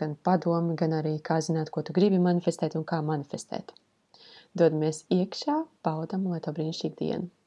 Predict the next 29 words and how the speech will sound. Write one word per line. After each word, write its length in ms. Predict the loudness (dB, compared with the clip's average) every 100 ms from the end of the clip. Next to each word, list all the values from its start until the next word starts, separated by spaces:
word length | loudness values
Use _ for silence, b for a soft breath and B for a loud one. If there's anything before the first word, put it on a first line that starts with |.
| _ _ _ _ _ _ _ _ _
Čau, 160 | -6 -2
man 80 | -2
mīļo 320 | 0 0 0
lasītāji! 640 | -2 -4 -2 -2 -4 -8 -18 _ -20 -6 2
Man 140 | 2
mazo 220 | 4 2 2
draudziņu, 540 | 2 2 0 0 -2
vai 140 | -6 -10
tu 80 | -10
esi 300 | -8 -8 -10 -10
gatava 380 | -10 -8 -4 -2
un 60 |
gatavs 460 | 0 -2 -4 -6 -6
iet 140 | -6 -6
mazā 240 | -4 -2 -2
ceļojumā? 460 | 0 0 0 0 -2 -2 B B -2 -2 2 8
Un 120 | 8 10
šodien 380 | 8 8 6 2
es 140 | -4
pie 140 | -2 -2
tevis 380 | 4 4 2 -2
nesu 400 | -4 -4 -8 -12 -14 -20 -2
pavisam 460 | 2 4 4 2 2
citādā 380 | 0 0 0 0
veidā 300 | 0 0 -2 -4 -12
savu 300 | -4 0 0
jauno 240 | 0 0 0 0
grāmatu, 480 | 0 -2 -4 -6 -12 -16 B B B B
vai 220 | 2 4